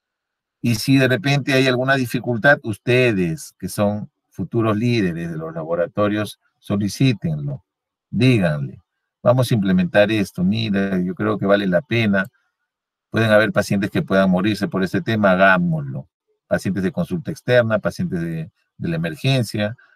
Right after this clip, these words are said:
por dónde empezamos, en fin, establezcan esa hoja de ruta.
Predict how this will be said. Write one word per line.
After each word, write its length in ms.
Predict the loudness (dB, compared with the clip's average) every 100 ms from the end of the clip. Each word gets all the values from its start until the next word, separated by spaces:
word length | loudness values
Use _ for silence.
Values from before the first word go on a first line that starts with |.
| _
por 140 | -2
dónde 180 | 0 0
empezamos, 580 | 0 -2 2 2 2 -4
en 100 | -4
fin, 280 | -4 -6 -8 _ _ _ -8
establezcan 760 | -4 0 0 2 -2 0 0
esa 240 | 0 0 -2
hoja 280 | 0 0
de 140 | 0 -2
ruta. 400 | -8 -10 -12